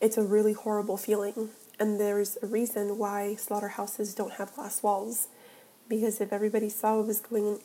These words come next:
on inside them, everybody would be vegan. But when you watch these videos, you can't help but have a visceral reaction. Your stomach tightens, your chest feels compressed, your breath starts to speed up, because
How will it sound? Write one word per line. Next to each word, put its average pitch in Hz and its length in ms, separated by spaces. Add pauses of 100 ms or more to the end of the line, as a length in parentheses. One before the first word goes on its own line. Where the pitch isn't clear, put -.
(140)
on 208 160
inside 240 400
them, 214 360
everybody 208 420
would 214 140
be 190 120
vegan. 208 460 (1300)
But 233 80
when 220 120
you 220 100
watch 220 320
these 220 220
videos, 214 600 (160)
you 208 100
can't 247 280
help 226 280
but 208 140
have 214 460
a 214 80
visceral 202 600
reaction. 208 680 (420)
Your 196 60
stomach 214 440
tightens, 214 680
your 156 160
chest - 400
feels 208 400 (500)
compressed, 214 720 (240)
your 220 100
breath 202 260
starts - 340
to 214 80
speed 220 300
up, 214 260 (760)
because 208 640